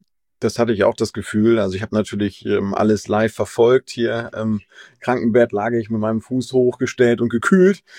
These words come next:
wie sich das gehört, ähm, und, ähm, hab die, hab die ganzen Posts verfolgt. Da haben die Kameras gestrahlt, ähm, haben auch sehr schöne, sehr schöne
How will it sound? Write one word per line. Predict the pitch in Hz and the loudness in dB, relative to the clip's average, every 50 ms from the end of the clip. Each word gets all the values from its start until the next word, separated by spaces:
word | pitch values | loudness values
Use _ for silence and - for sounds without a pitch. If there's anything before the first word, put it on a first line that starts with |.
| - - _ _ | -20 -20 _ _
wie | - - | -16 -12
sich | - - | -8 -6
das | 123 117 - | -6 -6 -2
gehört, | - 120 110 113 127 135 139 127 - - | -2 -2 -2 0 0 0 -2 -2 -4 -6
ähm, | - 123 120 123 120 120 123 120 | -2 -2 0 0 0 0 -2 -2
und, | - 113 120 120 110 - - | -2 0 0 0 -2 -2 -2
ähm, | 117 117 113 107 104 107 | -2 0 0 0 -2 -4
hab | 110 - - | -6 -6 -4
die, | 113 110 110 110 107 104 | -2 -2 0 0 -2 -4
hab | 107 _ | -6 _
die | - 113 107 107 107 101 | -4 -2 -2 0 -2 -2
ganzen | - 117 117 - 113 - | -2 -4 -4 -4 -6 -2
Posts | - 127 127 120 - - | 0 0 0 0 -2 -2
verfolgt. | - 117 - - 120 117 113 107 - 107 | -4 -2 -2 2 2 2 2 2 -2 -6
Da | 101 104 | -4 -4
haben | 110 110 110 110 | -4 -6 -6 -6
die | 107 - | -8 -6
Kameras | - 117 117 113 107 107 107 104 - | -8 -8 -6 -4 -4 -4 -4 -6 -8
gestrahlt, | - 104 - - - 104 107 104 110 117 117 113 - - | -10 -10 -10 -10 -6 -4 -2 -2 0 0 -2 -2 -4 -6
ähm, | 87 98 98 104 107 107 107 110 107 104 78 | -8 -4 -2 -2 0 0 0 -2 -2 -4 -4
haben | 82 98 110 110 | -6 -6 -4 -2
auch | 95 107 104 - - - | -2 -4 -4 -6 -12 -12
sehr | 95 98 110 117 | -2 2 2 2
schöne, | 113 - 123 117 113 113 110 107 107 107 101 | 2 2 0 2 2 4 2 2 2 0 -2
sehr | 95 110 110 | -4 -6 -10
schöne | - - 120 110 107 104 104 101 92 | -6 -4 -2 -2 -2 -2 -6 -8 -10